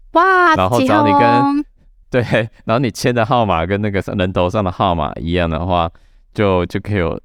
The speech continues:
Speaker 2: 奖品。但是这是比较小的，因为它不会是玩大，所以大概只有三个到五个号码之中，所以那个奖金不是很大。而且像现在乐透不是很多个号码吗？还是
Speaker 1: 对啊。
Speaker 2: 六个还七个，对不对？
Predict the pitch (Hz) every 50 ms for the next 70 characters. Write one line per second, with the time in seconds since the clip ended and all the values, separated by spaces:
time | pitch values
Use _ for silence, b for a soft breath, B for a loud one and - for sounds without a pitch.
0 | _ - - - - 80 80 82 82 - 87 87 104 123 127 139 131 120 120 113
1 | - - 131 127 120 104 101 101 - - - - - - - - - - - 69
2 | 71 - 110 113 117 117 107 - 98 90 90 95 95 95 - 107 92 87 73 71
3 | 78 80 - 85 80 80 85 95 95 - 107 101 104 95 95 85 80 - - 90
4 | 87 90 90 90 90 92 87 85 - 85 - - - 78 - - 82 - - -
5 | - - - - - 64 - - 82 78 80 87 85 95 90 95 98 92 90 82
6 | - - 76 78 - 80 78 76 80 78 - - - - - - - - - 110
7 | 120 127 135 143 135 139 139 135 131 135 _ _ _ _ _ _ _ - 156 131
8 | 117 - 117 95 - 98 110 117 92 80 87 90 87 92 92 101 87 82 85 -
9 | - - - - - 113 - - - - 233 214 202 185 185 185 190 147 123 98
10 | 92 85 82 - - - - 87 87 90 76 - - - - - - -